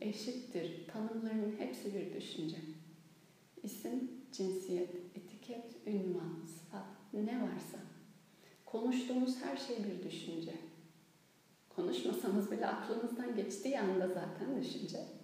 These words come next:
anlamıyla. O zaman bu düşüncelerin ötesinde bir yer olmalı.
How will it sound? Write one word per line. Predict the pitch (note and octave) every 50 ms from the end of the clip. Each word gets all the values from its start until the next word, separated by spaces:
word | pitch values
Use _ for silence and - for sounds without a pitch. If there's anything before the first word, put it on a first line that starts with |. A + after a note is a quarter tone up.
| - - - - - A3
anlamıyla. | G#3 G3 F#3 F3 E3 D#3+ D#3+ D#3+ D#3 E3 D#3+ D#3 - - - - - - - - - - - - - - - - - - - - - - - - - - - - - - - - - - - - - - - -
O | B3+ B3
zaman | B3 A#3+ A#3+ A#3+ A#3 A#3 A#3 A3
bu | A3+ G#3
düşüncelerin | A3 G#3+ - - A3+ A3+ G#3+ G#3+ G#3+ G#3+ G#3+ G#3 G#3+ G#3+ G#3+ G#3
ötesinde | G#3 G#3+ G3 - - - F#3 F3 E3+ -
bir | E3
yer | E3 D#3+ D#3+
olmalı. | D#3+ D#3+ D#3+ D#3+ D#3+ D#3+ D#3+ D#3